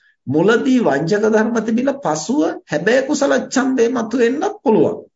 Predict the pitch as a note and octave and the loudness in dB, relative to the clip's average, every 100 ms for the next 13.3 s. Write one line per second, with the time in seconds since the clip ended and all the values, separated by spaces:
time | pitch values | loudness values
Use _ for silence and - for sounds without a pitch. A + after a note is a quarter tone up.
0 | _ _ _ - - C3+ F3 - G#3 C4 | _ _ _ -20 -4 -2 -2 -2 -2 -2
1 | C4+ D#3+ F3+ C#4+ E4 D#4 - G3+ E3 - | -4 -2 0 0 -2 -4 -2 -2 -4 -2
2 | D3+ C#3 C3+ C3+ C3 - - D3 E3 D3 | -2 0 -2 -4 -6 -12 -14 -4 -2 -2
3 | C3+ C#3 B2+ B2 B2 B2+ - C3 A#2+ - | -4 -6 -6 -6 -6 -8 -8 -8 -8 -10
4 | A#2+ A2 - - - - C3+ A#2 C3+ - | -10 -10 -12 -16 -16 -8 -4 -4 -6 -6
5 | A#3 - C3 C#3+ F#3+ - D#3 C3+ C#3+ G3 | -8 -6 -4 -2 -4 -6 -8 -6 -4 -4
6 | G3+ A3 A3 F#3+ - - - _ _ _ | -4 -2 0 0 0 -8 -20 _ _ _
7 | _ _ A#2 B2+ D3+ F#3 G#3 G#3 G3+ G3+ | _ _ -8 -4 -4 0 2 2 0 -6
8 | F#3 F#3+ F#3+ - D3 A3 D4+ A#3+ D#3 - | -4 -6 -6 -4 0 0 0 0 0 -2
9 | C3 B2+ B2 B2+ - D#3+ E3 C3 C3+ D3+ | -6 -6 -6 -8 -6 -2 -2 -4 -6 -6
10 | E3+ - - B3 - C4 D4+ G#4+ - _ | -6 -8 -4 -2 0 2 2 0 -6 _
11 | _ _ _ _ _ _ - D#3 - - | _ _ _ _ _ _ -8 -8 -6 -4
12 | G#3 A3 C4 D4+ A#3+ A3 G#3 F#3 D3 D3 | 0 0 0 2 2 2 2 0 0 0
13 | C3+ C3+ C3 | -2 -2 -2